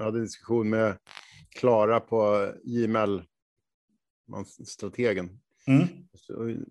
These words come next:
Speaker 1: en diskussion kring, eh, jämställdhet där, i språk och grejer. Då hade vi en diskussion just om killgissa, eh,
Speaker 2: Mm.
Speaker 1: häromdagen. Och, och s-,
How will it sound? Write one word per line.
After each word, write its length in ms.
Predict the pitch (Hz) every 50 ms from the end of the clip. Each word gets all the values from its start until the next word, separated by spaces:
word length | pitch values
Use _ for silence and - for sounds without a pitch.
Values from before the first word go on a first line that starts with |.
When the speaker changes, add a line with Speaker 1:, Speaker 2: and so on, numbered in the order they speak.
| _ _ -
Speaker 1:
en 220 | 110 113 107 104 104
diskussion 400 | 98 95 - - 113 110 107 95
kring, 320 | - - 107 104 101 101
eh, 280 | 101 101 101 101 104 - - -
jämställdhet 800 | 92 113 117 117 110 104 95 - - 110 107 113 135 135 120 -
där, 240 | 101 98 104 104 -
i 100 | 104 98
språk 420 | - - - 113 113 113 101 -
och 60 | - - 107
grejer. 240 | 98 98 101 92 - _ _ _ _
Då 220 | 131 107 120 120
hade 140 | 113 113 113
vi 40 | 117
en 40 | 110
diskussion 420 | 110 - - - - 113 113 110
just 200 | 107 98 - -
om 60 | -
killgissa, 680 | - - 120 107 95 95 104 113 107 - - - - - _ _ _ _ _ 107 101 92
eh, 260 | 92 - - 123 131
Speaker 2:
Mm. 120 | 139 143 143 143 - - _ _ _ _ _ - - - - _ _ _ _
Speaker 1:
häromdagen. 340 | - 104 98 92 92 95 92 92 95 - - - 98
Och, 160 | 98 92 98 104 - - _ _ _ _
och 120 | 110 107
s-, 160 | 104 - -